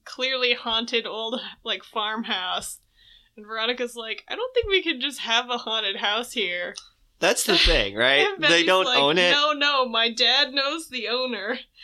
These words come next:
Speaker 1: And he said we could use it for the event. It's an old family farm that he isn't using right
Speaker 2: That's
Speaker 1: now."
Speaker 2: so sketchy.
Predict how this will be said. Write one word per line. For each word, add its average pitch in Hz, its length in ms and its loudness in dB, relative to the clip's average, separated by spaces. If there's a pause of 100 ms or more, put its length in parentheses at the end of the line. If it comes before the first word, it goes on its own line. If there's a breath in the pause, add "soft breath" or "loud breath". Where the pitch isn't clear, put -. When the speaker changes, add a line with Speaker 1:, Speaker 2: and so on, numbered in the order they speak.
(320 loud breath)
Speaker 1:
And 226 140 -6
he 240 160 -6
said 240 300 -2
we 240 100 -4
could 233 240 -4
use 240 300 -10
it 175 160 -8
for 196 160 -12
the 226 160 -8
event. 240 520 -6
It's 247 280 -6
an 196 80 -8
old 214 280 -10
family 269 440 -4
farm 294 480 -6
that 175 100 -10
he 196 220 -12
isn't 233 260 -10
using 247 460 -8
right 175 240 -12
Speaker 2:
That's 175 240 -4
Speaker 1:
now." - 60 0
Speaker 2:
so 247 340 -4
sketchy. 117 840 0